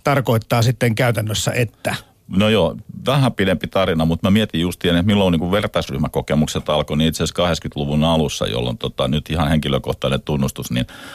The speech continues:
Speaker 2: halusin lopettaa alkoholin käytön ja menin A A:han, joka osoittautui niinku erittäin toimivaksi konseptiksi. Mä, niinku mun vertaisuskovaisuus juontaa juurensa jo niiltä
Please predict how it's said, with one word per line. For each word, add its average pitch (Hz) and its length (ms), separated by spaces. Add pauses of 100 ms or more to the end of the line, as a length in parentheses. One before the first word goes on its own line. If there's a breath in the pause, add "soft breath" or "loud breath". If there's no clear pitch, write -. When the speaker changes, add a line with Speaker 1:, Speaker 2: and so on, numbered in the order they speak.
Speaker 2:
halusin 85 420
lopettaa - 500
alkoholin 71 500
käytön 71 320
ja 69 40
menin 76 300
A 65 400
A:han, 65 160
joka 65 220
osoittautui 65 560
niinku - 280
erittäin - 420
toimivaksi - 460
konseptiksi. 90 560
Mä, 67 120
niinku 71 180
mun 78 200
vertaisuskovaisuus 64 1040
juontaa 65 340
juurensa 64 400
jo 62 120
niiltä 69 380